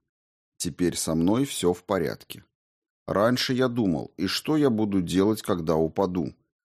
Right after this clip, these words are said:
Поэтому моё беспокойство не ведало границ.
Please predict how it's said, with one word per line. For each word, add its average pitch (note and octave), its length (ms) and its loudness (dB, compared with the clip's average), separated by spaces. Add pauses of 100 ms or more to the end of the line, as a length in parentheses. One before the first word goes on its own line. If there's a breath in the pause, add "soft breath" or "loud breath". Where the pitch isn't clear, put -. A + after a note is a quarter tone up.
(160)
Поэтому F2 500 2
моё E2+ 280 2
беспокойство F#2+ 800 -2
не G#2+ 160 2
ведало E2 440 0
границ. E2+ 640 -4